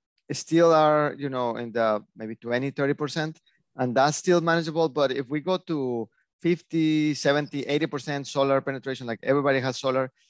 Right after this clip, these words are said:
then the rules needs to change, right? Right now, we're operating under this premise in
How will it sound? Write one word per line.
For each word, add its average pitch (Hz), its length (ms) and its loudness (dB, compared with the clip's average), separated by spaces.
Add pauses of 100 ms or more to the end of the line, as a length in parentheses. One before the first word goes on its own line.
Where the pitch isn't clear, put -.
(200)
then 185 380 0 (280)
the 156 120 2
rules 165 240 0
needs 151 200 -8
to 120 100 -20
change, - 340 -18
right? 113 220 -6
Right 147 160 2
now, 156 180 2
we're 147 220 2
operating 135 480 0
under 117 240 -8
this 123 460 -4 (360)
premise 139 520 0
in - 160 -10